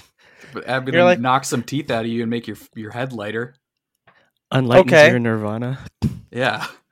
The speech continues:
Speaker 2: I was gonna say, are you gonna be like, like reverse Electro? Like you, I mean, I guess Electro can take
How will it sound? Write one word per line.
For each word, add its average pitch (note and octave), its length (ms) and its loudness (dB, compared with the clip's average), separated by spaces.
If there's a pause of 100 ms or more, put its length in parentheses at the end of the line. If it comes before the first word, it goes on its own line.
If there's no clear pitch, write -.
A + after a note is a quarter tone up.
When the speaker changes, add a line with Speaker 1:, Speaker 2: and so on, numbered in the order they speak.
(480)
Speaker 2:
I C#3 100 0
was D3+ 120 2
gonna D#3+ 120 -4
say, D3+ 220 2
are C#3 100 4
you C#3 60 2
gonna C#3+ 120 0
be C#3+ 140 0
like, C3+ 260 2
like B2 220 -2
reverse B2 360 -2
Electro? A#2+ 460 -2
Like A#2+ 180 -2
you, A#2 120 -6 (100)
I B2+ 60 -4
mean, D#3+ 160 -2
I F3 80 2
guess A#3+ 200 4
Electro F#3 280 2
can D#3 240 -10
take D3 340 0